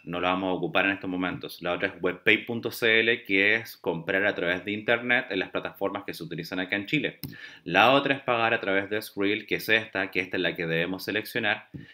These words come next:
Y por último tenemos Neteller por acá, que, mm, la verdad no la tengo activa, sí la tuve en algún momento, pero no la tengo activa. Entonces nos vamos acá a pagar la cuenta a través de Skrill.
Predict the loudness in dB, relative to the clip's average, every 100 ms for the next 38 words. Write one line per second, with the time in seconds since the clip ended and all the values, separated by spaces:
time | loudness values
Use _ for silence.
0 | _ -8 -4 0 0 0 0 0 0 -2
1 | -4 -6 -6 -2 -2 0 0 0 -2 0
2 | 0 2 2 0 -18 _ -2 0 2 0
3 | -2 -4 -4 -2 0 0 0 -2 -2 -2
4 | -2 -2 0 0 -2 -4 -4 -4 -4 -6
5 | -6 -6 -4 -6 -6 -6 -6 -6 -8 -6
6 | -6 -6 -10 -10 -12 -14 -20 -20 -20 -14
7 | -4 -2 2 2 2 0 4 4 6 4
8 | 2 2 0 0 -4 -2 0 0 0 -10
9 | -8 -4 -4 -2 -4 -8 0 2 2 -4